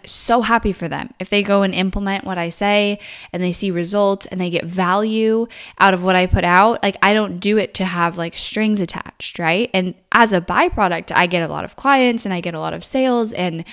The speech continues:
I'm able to have successful promotions to just warm traffic with no ad spend because I grow this consistently. And so it's truly one of the,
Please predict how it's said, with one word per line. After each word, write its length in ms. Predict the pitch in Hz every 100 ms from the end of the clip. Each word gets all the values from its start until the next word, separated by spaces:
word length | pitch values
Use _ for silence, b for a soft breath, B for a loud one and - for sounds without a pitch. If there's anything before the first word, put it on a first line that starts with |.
| B B B
I'm 100 | 190
able 200 | 185 180
to 60 | 170
have 220 | 175 180
successful 500 | 190 - 185 180 180
promotions 600 | - 208 220 220 202 202
to 120 | - 175
just 380 | - 254 240
warm 200 | 233 208
traffic 380 | 208 185 185 175
with 100 | 180
no 280 | 180 214 220
ad 240 | 220 220
spend 300 | - 180 175 - B B
because 460 | 196 196 - 214 214
I 100 | 190
grow 600 | 180 180 180 170 165 175 -
this 340 | 170 165 -
consistently. 840 | - 165 175 285 - - - - - _ _ _ _ _ _ _ -
And 100 | 208
so 240 | 214 180 180 B B B
it's 260 | 214 220 -
truly 400 | - 240 247 240
one 240 | 190 196
of 140 | 208 196
the, 180 | 185